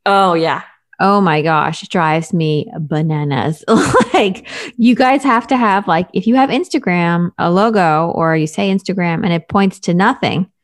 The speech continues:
Speaker 2: or back to your own site, it's like, it's so frustrating. And that's just for me. I can't even imagine what it would be like for a real client, you know?
Speaker 1: Yeah.
Speaker 2: So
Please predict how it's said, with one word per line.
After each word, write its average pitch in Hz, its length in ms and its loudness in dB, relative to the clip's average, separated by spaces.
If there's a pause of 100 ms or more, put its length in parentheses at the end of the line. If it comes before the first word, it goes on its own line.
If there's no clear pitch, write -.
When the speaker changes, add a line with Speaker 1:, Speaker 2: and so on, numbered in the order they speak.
(280)
Speaker 2:
or 185 120 0
back 196 300 -2
to 208 100 -2
your 180 100 2
own 175 160 2
site, 190 400 0
it's - 140 -10
like, - 220 -10
it's - 200 -12
so 143 220 -4
frustrating. - 680 -8
And 180 80 -2
that's 269 220 0
just 214 240 0
for 143 180 -8
me. 180 240 0
I 160 80 0
can't 196 200 0
even 180 200 0
imagine 160 480 -2
what 147 140 0
it - 20 0
would 143 140 -2
be 151 140 0
like 135 260 -2 (160)
for 160 200 0
a 147 60 0
real 190 300 2
client, 117 480 -6 (160)
you 170 100 0
know? 165 380 0 (640)
Speaker 1:
Yeah. 190 400 -2 (320)
Speaker 2:
So 165 320 0